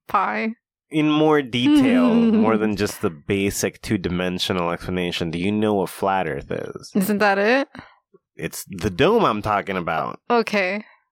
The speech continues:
Speaker 2: It's
Speaker 1: It
Speaker 2: something flat with a freaking dome that they call the sky, and then the sun and the moon revolve around it. You're inside
Speaker 1: All right.
Speaker 2: of the thing.
Speaker 1: Yes.
Speaker 2: You're trapped in a thing.
Speaker 1: Yes.
Speaker 2: We're not trapped in a thing right now.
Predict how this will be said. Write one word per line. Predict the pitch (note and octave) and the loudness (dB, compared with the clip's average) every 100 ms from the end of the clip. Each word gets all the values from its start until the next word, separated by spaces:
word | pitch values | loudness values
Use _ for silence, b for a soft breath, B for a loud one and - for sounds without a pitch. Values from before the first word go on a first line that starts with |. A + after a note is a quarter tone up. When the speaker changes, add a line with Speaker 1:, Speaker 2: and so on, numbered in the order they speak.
| _ _ - | _ _ -4
Speaker 2:
It's | C3+ - | -2 0
Speaker 1:
It | |
Speaker 2:
something | C#3 C3 F3+ G3+ | 0 0 0 0
flat | - A#2 A#2+ | 0 0 2
with | D#3 | 0
a | |
freaking | D#3 - C#3+ C3 - F3+ D#3 | -2 -2 -2 -2 -4 -4 0
dome | B2+ G#2 A#2+ | 0 0 0
that | C3 | 0
they | C#3 | -2
call | - A2+ A2 | -2 -2 0
the | D3 | 0
sky, | - - G#2+ E2+ A#2 | -2 -2 -2 0 0
and | D3 C#3 | 2 2
then | B2+ | 2
the | C#3+ | 0
sun | C#3 - C3+ B2+ | -2 -2 0 2
and | C#3 D3+ | 2 4
the | |
moon | D3+ A#2+ F#2+ | 4 4 2
revolve | A#2+ C3 E3 F3 F3 D3+ | 0 2 4 4 4 2
around | B2 G2+ | 2 2
it. | E2+ | 0
You're | E2+ G2+ - | 0 -2 0
inside | C#3 C#3+ C#3 G#3+ | 0 2 2 2
Speaker 1:
All | |
right. | C3+ D#3 D#3 B2+ | 2 2 2 2
Speaker 2:
of | A#2 A2+ | 0 -2
the | B2 | -4
thing. | - D#3+ D#3+ A#2+ | -2 0 2 2
Speaker 1:
Yes. | D#2 G3+ F#3+ E3+ G3 - | 0 0 0 -2 -4 -2
Speaker 2:
You're | B2 | -2
trapped | - - D3 D3 D3+ - | -2 -4 0 0 0 0
in | D3+ | 2
a | C3+ | 2
thing. | - C3+ G#2 B1 B1 - | 2 0 0 -4 -14 -4
Speaker 1:
Yes. | G3+ F#3+ - - - - _ _ _ _ - | 0 0 -2 -10 -20 -20 _ _ _ _ -8
Speaker 2:
We're | G2 C#3 F3+ E3 | 2 6 6 4
not | C#3+ C#3+ C#3+ - | 2 0 -2 -2
trapped | C#3 B2+ - | -2 -2 0
in | B2+ | 0
a | F#2+ | 0
thing | - C3+ A#2+ | 0 0 2
right | G2+ D2+ | 0 -2
now. | A1+ A#1+ G1+ - | -6 -8 -10 -14